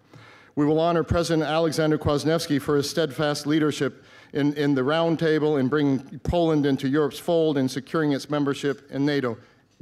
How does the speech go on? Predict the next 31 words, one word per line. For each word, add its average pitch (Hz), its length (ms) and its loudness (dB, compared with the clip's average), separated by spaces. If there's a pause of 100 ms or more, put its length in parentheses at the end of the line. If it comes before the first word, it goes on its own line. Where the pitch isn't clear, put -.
(140)
and 131 180 -2
European 135 600 0
Union, 127 400 0
and 123 120 -6
of 117 120 -6
course, 123 340 -2
much 117 300 -2
more. 117 340 -2 (520)
We 151 120 2
will 156 160 2
honor 180 280 2
President 165 440 0
Jerzy 160 300 2
Buzek 151 400 0
not 160 200 2
only 180 220 2
for 165 160 -2
his 147 100 0
public 165 360 -4
service 151 420 -2
in 147 60 0
his 143 240 -2
native 151 380 0
Poland 151 500 0 (440)
and 147 120 0
his 143 200 0
own 185 240 0
struggle 139 400 -2
for 131 160 -4
freedom 131 320 0
here, 120 420 -2